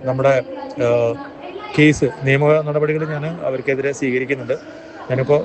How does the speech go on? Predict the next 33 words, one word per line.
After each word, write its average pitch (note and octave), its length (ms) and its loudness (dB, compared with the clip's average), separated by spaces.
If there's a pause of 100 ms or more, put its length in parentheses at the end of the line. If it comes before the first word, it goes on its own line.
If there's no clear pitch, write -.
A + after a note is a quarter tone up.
എയർപോർട്ടിലുള്ളത്, B2+ 640 4
ദുബായി A#2+ 280 2
പോവുകയാണ്. B2+ 380 0
ദുബായി A#2+ 220 0
പോയിട്ട് B2 360 -2 (180)
ട്വന്റി C3+ 260 2
നയൻത്തിന് D3+ 340 0
ഞാൻ D3 140 -2
തിരിച്ചു C3+ 240 -2
വരും. C3 200 -2 (520)
തിരിച്ചു C3+ 240 4
വന്നിട്ട് C#3 280 0
അവർക്കെതിരെ, C3+ 840 -2
ആ, - 20 -2
എൻ്റെ A#2+ 420 -6
കമ്പനിയെ C#3 440 0
അപകീർത്തിപ്പെടുത്തിയതിനുള്ള A#2+ 1040 -4
നിയമ A#2 260 -10
നടപടികളായിട്ട് A2+ 480 -4
മുന്നോട്ട് A2+ 320 -6
പോകുന്നുണ്ട്. A2+ 260 -6 (460)
നമ്മുടെ B2+ 180 4
ഫാദർ B2 300 6
നോബിൾ C3 240 2
ഫിലിപ്പ് C3 300 2
already, B2+ 420 4
ആ, - 280 -4 (300)
നിയമപരമായിട്ട് B2 560 0
അവർക്കെതിരെ A#2+ 440 0 (440)
മാനനഷ്ട A#2+ 300 0
കേസ് A#2+ 240 0
ഫയൽ C3+ 220 2
ചെയ്യാൻ B2+ 240 0